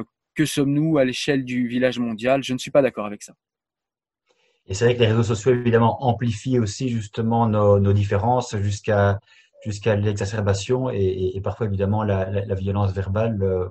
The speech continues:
Speaker 2: voire, vo-, voire le, l'envie d'en découdre, euh, de, phy-, physiquement. Donc, pour ça, les réseaux sociaux sont quand même un,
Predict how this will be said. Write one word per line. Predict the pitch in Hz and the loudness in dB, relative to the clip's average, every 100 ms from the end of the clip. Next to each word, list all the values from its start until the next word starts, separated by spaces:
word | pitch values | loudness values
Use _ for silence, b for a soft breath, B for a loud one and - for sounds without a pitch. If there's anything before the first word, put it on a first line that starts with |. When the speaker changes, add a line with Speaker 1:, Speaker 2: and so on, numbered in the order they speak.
| - | -4
Speaker 2:
voire, | 107 98 | -2 -2
vo-, | 98 104 | -4 -10
voire | 95 107 107 104 | -2 0 0 2
le, | 98 95 95 B B | 2 2 -2 B B
l'envie | 107 101 98 110 | 0 2 2 0
d'en | 101 | 2
découdre, | 98 98 101 117 117 110 | 2 -2 -2 -2 0 0
euh, | 104 98 98 95 | 2 2 2 0
de, | 104 113 110 104 104 | -6 -8 -8 -6 -8
phy-, | 101 110 | -6 -8
physiquement. | 101 101 101 123 101 | -4 -2 0 2 2
Donc, | 92 | 0
pour | 98 | 0
ça, | 107 | 0
les | |
réseaux | 95 101 | 2 0
sociaux | 98 98 117 | -2 -4 -6
sont | 107 98 | -6 -4
quand | 101 | 0
même | 107 101 | 0 2
un, | 95 | 0